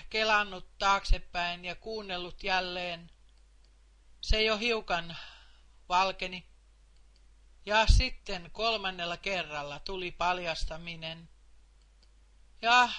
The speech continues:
sitten ei tarvittu enää mitään vaikeutta.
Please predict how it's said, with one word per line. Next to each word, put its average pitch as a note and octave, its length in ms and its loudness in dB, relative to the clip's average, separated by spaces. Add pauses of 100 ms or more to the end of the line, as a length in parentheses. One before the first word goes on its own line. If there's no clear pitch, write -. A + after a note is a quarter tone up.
sitten F#3 920 -8 (180)
ei G3+ 480 -4 (640)
tarvittu G3 560 0
enää F3+ 320 -4
mitään D#3+ 600 -8 (200)
vaikeutta. E3 680 -6